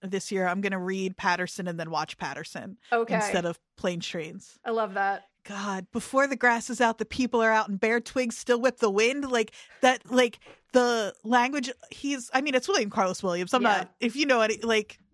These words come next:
Speaker 1: it, that's where the, you may, like, I'm sorry, we're gonna,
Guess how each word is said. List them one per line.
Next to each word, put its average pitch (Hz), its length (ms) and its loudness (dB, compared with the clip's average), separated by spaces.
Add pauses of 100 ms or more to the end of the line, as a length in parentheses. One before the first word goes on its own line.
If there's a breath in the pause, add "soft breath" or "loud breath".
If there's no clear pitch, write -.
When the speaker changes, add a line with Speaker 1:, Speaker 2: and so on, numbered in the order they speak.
(180)
Speaker 1:
it, 240 260 2 (560 loud breath)
that's 302 300 0
where 403 180 2
the, 294 300 0
you 277 160 -6
may, 277 160 -4
like, 269 300 -2 (560)
I'm 247 160 2
sorry, 185 300 -2 (160)
we're 220 120 -2
gonna, 220 180 -2